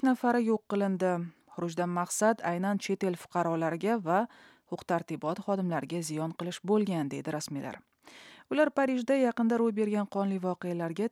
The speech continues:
taqlid qilmoqchi bo'lgani aytilmoqda. Bugun juma kuni Jakarta markazida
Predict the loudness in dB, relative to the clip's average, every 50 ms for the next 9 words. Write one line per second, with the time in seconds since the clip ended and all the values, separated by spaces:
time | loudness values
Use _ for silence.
0 | -4 -6 -6 -4 -4 -6 -6 -6 -6 -8 -8 -6 -6 -6 -8 -8 -10 -6 -4 -4
1 | -4 -2 -2 -2 -4 -4 -6 -8 -10 -10 -10 -10 -10 _ -14 -16 -16 -18 _ _
2 | _ _ _ _ _ _ -6 -4 -2 -2 -2 -4 -4 -6 -6 -6 -6 -6 -4 -2
3 | 2 2 2 2 0 -4 -12 -20 -20 -20 -20 -20 -20 _ _ _ -2 0 0 0
4 | 2 0 2 2 4 4 4 4 4 4 4 4 4 2 2 2 2 2 2 2